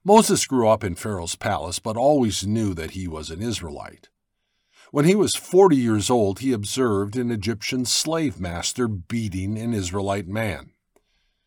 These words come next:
Moses killed the Egyptian and buried him in the sand, thinking that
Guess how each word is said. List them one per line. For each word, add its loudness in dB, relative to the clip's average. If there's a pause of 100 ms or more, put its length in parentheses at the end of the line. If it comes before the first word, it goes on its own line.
(280)
Moses 0
killed 0
the -2
Egyptian -10
and -4
buried 0
him -2
in -4
the -2
sand, -4
thinking 0
that -2